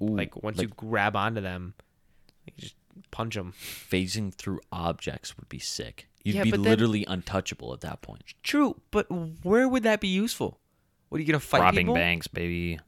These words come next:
Speaker 1: I don't
Speaker 2: Then
Speaker 1: know.
Speaker 2: why not just have teleportation? In out, just like that. And you don't
Speaker 1: Well,
Speaker 2: even process it.
Speaker 1: 'cause, like, <sighs> if, if you're fighting someone, like, super smart,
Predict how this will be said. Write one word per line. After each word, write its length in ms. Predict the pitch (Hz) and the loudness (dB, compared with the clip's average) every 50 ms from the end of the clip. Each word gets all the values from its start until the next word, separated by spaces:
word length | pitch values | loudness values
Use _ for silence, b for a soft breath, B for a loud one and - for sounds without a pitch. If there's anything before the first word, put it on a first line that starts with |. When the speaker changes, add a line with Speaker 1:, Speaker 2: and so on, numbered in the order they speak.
| - _ _ _ _ _ _ | -20 _ _ _ _ _ _
Speaker 1:
I 80 | - 85 | -8 -6
don't 140 | 87 165 156 | -4 2 2
Speaker 2:
Then 120 | 160 160 | 2 2
Speaker 1:
know. 40 | 139 104 | 2 4
Speaker 2:
why 140 | - 147 | 6 6
not 120 | 151 151 139 | 6 6 4
just 120 | 143 - | 2 2
have 120 | 165 143 - | 0 0 2
teleportation? 680 | - 143 131 127 135 135 - 143 139 - - 101 101 _ _ _ _ _ _ _ _ _ _ _ _ _ _ _ _ _ _ _ _ _ - - _ _ _ _ - _ _ _ _ | 0 -2 -2 -2 -4 -4 -4 -4 -6 -6 -10 -12 -14 _ _ _ _ _ _ _ _ _ _ _ _ _ _ _ _ _ _ _ _ _ -20 -20 _ _ _ _ -20 _ _ _ _
In 100 | 139 143 | 6 8
out, 220 | 143 139 117 - - - | 8 8 8 4 -2 -8
just 180 | 113 120 117 | -8 -4 -2
like 140 | 120 117 113 | -2 -2 0
that. 220 | 113 113 95 - - _ _ _ | 0 -2 -2 -4 -8 _ _ _
And 120 | - 107 110 | -8 -6 -2
you 60 | 110 | 2
don't 60 | 120 | 4
Speaker 1:
Well, 80 | 156 143 | 4 4
Speaker 2:
even 160 | 107 104 101 98 | 4 2 -4 6
process 360 | 104 - - - - - 104 | 8 8 8 8 4 -4 -6
it. 120 | - - - - - - - | -8 -12 -14 -16 -16 -8 -4
Speaker 1:
'cause, 180 | - 127 120 | -2 0 2
like, 240 | 131 127 120 - - - - - - - - | 2 2 2 0 -4 -12 -18 -20 -20 -20 -16
<sighs> 580 | - - - - - - - - - - - - | -16 -14 -14 -14 -16 -18 -20 -20 -20 -20 -12 -10
if, 240 | 98 95 - - - _ | -10 -10 -10 -12 -14 _
if 120 | - 95 - | -12 -8 -4
you're 80 | 98 95 | -4 -6
fighting 380 | - - 113 131 147 127 104 | -2 0 0 0 0 -2 -2
someone, 380 | 92 - - 110 104 101 95 90 | -2 -2 -2 0 0 -2 -2 -2
like, 220 | 85 80 78 - _ _ | -4 -4 -6 -8 _ _
super 380 | - - - - 113 - - 90 | -10 -8 -6 -6 -6 -4 -4 -6
smart, 460 | - - - 98 95 95 90 73 - | -6 -6 -4 -2 -2 -2 -2 -4 -6